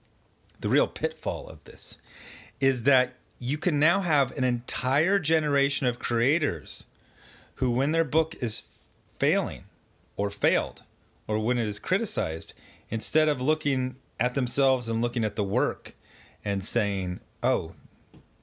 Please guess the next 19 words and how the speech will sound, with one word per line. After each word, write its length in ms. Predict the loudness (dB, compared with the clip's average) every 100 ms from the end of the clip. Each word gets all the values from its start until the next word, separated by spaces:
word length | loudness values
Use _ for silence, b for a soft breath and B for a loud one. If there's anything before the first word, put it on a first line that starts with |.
| _ -6
I 100 | -2
did 180 | -2
something 280 | -4 -6 -4
wrong, 260 | -6 -8 -10 _ _ _ -12
I 40 |
could 160 | -2 -2
have 80 | 0
done 200 | -2 0
this," 280 | 0 -4 B B B
they 120 | -2 0
just 240 | 0 0
go, 240 | 2 0 2
"Oh 200 | 0 2
no, 400 | 2 0 0 -8 -4
um, 280 | -2 0 -4 -12 b b b -10
the 80 | -8
customers 640 | -2 -4 -2 -2 0 0
are 100 | -2
bigots. 600 | -2 -2 -2 -6 -4 -6